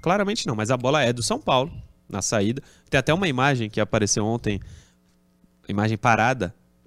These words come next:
não é vídeo, é imagem. O Alisson pegando a bola fora mesmo, que era até a tua dúvida ontem, né, prof?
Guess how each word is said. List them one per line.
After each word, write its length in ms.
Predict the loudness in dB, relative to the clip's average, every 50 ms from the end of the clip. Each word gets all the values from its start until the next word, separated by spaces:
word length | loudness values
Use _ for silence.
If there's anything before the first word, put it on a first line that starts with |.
| _ -14
não 160 | -8 -6 -4 -4
é 40 | -2
vídeo, 260 | -2 -4 -2 0 -2
é 40 | -2
imagem. 460 | -2 0 0 0 0 0 -2 -6 -10 _ _ _ -20 _ _ _ _ _ _ _ _ -6
O 500 | 0 2 2 4 4 4 2 2 2 4 4
Alisson 360 | 4 4 4 2 -2 -4 -4
pegando 280 | -2 -4 -4 -2 -2 -2
a 40 |
bola 200 | 0 0 -2 -2
fora 420 | -2 -4 0 2 2 2 2 0 0
mesmo, 260 | 0 -2 -2 -4 -4
que 120 | -2 2 2
era 100 | 2 2
até 140 | 4 2 0
a 60 | 2
tua 140 | 2 0 0
dúvida 280 | 2 2 2 2 2
ontem, 200 | 2 2 0 -2
né, 100 | -2 -2
prof? 280 | 0 0 -2 -2 -4